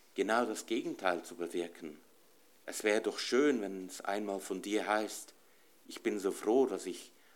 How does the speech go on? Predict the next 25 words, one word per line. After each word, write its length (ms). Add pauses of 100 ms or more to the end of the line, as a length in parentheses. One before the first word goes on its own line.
(120)
Bruder 340
X 420
oder 160
Schwester 560
Y 500
kenne, 400 (680)
denn 120
diese 240
Person 680 (280)
ist 180
mir 80
immer 260
wieder 300
eine 240
Ermutigung 720 (460)
und 140
Stärkung 640 (640)
im 180
Glauben.“ 540 (880)
Und 100
fünftens 540
haben 200
wir 100
gesehen, 520 (520)
dass 300